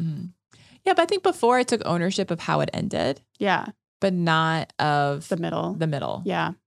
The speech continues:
Speaker 1: Like, I've always taken ownership of how it ended. That was not great. But I've never taken ownership of how the demise of it all was
Speaker 2: Mm-hmm.
Speaker 1: really ul-, ultimately our fault.
Speaker 2: Right. I think I saw a lot of it as our fault.
Speaker 1: Mm-hmm.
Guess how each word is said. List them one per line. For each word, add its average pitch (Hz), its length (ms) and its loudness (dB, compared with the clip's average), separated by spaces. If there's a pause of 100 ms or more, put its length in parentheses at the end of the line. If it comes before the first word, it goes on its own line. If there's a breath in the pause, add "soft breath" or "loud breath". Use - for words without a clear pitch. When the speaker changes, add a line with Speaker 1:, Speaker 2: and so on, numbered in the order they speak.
(280)
Speaker 1:
Like, 151 300 0 (320)
I've 170 220 0
always 175 260 4
taken 160 180 0
ownership 170 280 -4
of 151 60 -4
how 143 100 -2
it - 100 -4
ended. - 460 -6
That - 200 -4
was 143 300 -6
not - 260 -6
great. - 340 -8
But 151 140 0
I've 151 140 0
never 156 200 0
taken 165 240 0
ownership 143 460 -2 (100)
of 135 280 -2 (480)
how 160 160 4
the 147 120 0
demise 143 920 -2 (160)
of 156 120 -2
it 175 80 -2
all 180 360 0
was 214 260 4
Speaker 2:
Mm-hmm. 208 80 2
Speaker 1:
really - 340 0
ul-, 143 220 0 (100)
ultimately 143 460 -2
our 57 220 -6
fault. - 300 -12 (260)
Speaker 2:
Right. 175 240 -4 (760)
I 220 100 -6
think 226 320 -8
I 220 100 -4
saw 220 220 -6
a 196 40 -6
lot 180 160 -8
of - 80 -14
it - 80 -14
as 180 160 -12
our - 80 -18
fault. - 260 -20 (100)
Speaker 1:
Mm-hmm. - 360 -6